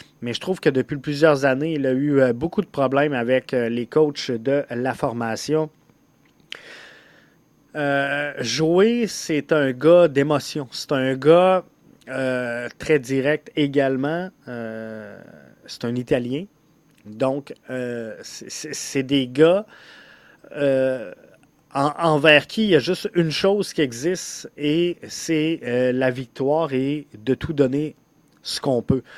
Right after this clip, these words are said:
Donc, c'est, oui, euh, je pense qu'il y a un problème à, à, à canaliser ce qu'il veut dire. Et s-, sincèrement, là, même si ça sort mal, puis je veux pas défendre Joey Saputo, c'est, c'est pas mon but,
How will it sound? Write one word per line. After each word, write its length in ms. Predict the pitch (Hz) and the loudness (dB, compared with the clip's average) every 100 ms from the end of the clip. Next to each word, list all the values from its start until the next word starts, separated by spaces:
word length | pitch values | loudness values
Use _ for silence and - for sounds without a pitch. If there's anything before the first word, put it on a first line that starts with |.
| - - - | -20 -14 -4
Donc, 280 | 135 135 - | -4 -4 -14
c'est, 340 | - - 160 151 | -14 -12 -12 -8
oui, 440 | 131 139 185 196 - _ _ _ _ _ | -6 -6 -6 -8 -14 _ _ _ _ _
euh, 180 | 127 120 | -10 -8
je 140 | 110 - | -8 0
pense 260 | 175 165 | 0 0
qu'il 100 | - | -2
y 40 | 147 | -2
a 20 | |
un 60 | |
problème 600 | 123 147 147 139 151 156 127 - - _ | -2 0 2 2 0 -2 -10 -18 -20 _
à, 280 | 131 143 143 - | -4 -2 -4 -2
à, 140 | 143 - | -2 -2
à 80 | 131 | -6
canaliser 920 | - 208 190 190 185 160 131 156 175 - _ _ _ _ _ _ _ _ _ _ _ _ _ _ _ | 2 2 6 6 6 2 -2 -2 -2 -4 _ _ _ _ _ _ _ _ _ _ _ _ _ _ _
ce 180 | - - | -14 -4
qu'il 220 | 156 135 | -2 -2
veut 220 | 127 131 | 0 -2
dire. 500 | 120 135 165 196 - _ _ _ | 0 -2 -2 -8 -20 _ _ _
Et 400 | 156 190 214 208 _ _ _ _ _ _ _ _ | 0 0 -2 -8 _ _ _ _ _ _ _ _
s-, 240 | - - | -14 -12
sincèrement, 880 | - - 180 196 - 196 143 151 202 | -12 -4 0 0 0 0 0 -2 -4
là, 200 | 226 214 220 _ _ _ _ _ _ _ _ _ _ _ _ | -4 -6 -10 _ _ _ _ _ _ _ _ _ _ _ _
même 420 | 131 147 190 220 | -10 0 2 2
si 240 | 196 - 170 | -2 -6 -6
ça 200 | - 143 | -2 -2
sort 340 | - 180 151 | 2 4 4
mal, 320 | 143 147 185 | 2 -2 -2
puis 140 | 170 143 | -6 -8
je 120 | 127 | -2
veux 120 | 151 | -2
pas 140 | 175 214 | 2 4
défendre 420 | 147 139 165 143 | 4 4 -2 -2
Joey 220 | 127 131 | -2 -2
Saputo, 520 | - 123 - 160 165 | -2 -8 -6 -4 -4
c'est, 240 | 139 - 147 | -6 -12 -12
c'est 180 | - | -14
pas 120 | - 170 | 0 2
mon 240 | 147 127 | 2 -2
but, 240 | 113 165 | -4 -8